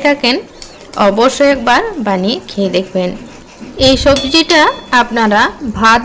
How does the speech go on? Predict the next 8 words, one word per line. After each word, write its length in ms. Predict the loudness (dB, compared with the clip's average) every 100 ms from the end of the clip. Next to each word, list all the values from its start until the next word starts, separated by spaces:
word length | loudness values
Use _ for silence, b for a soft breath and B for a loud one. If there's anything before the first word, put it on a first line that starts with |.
| -2
রুটি, 280 | -4 0 0 0 0
পরোটা, 440 | 2 2 2 2 2 -2 0 0
এমনকি 360 | 0 -2 -4 -6 -10
খিচুড়ির 460 | -8 -2 0 2 0 0
সঙ্গেও 360 | 0 2 0 0 -6 -2
পরিবেশন 540 | 0 0 0 0 -2 -4 -8 -8 -4
করতে 300 | -4 -6 -2
পারেন। 260 | -2 -2 -4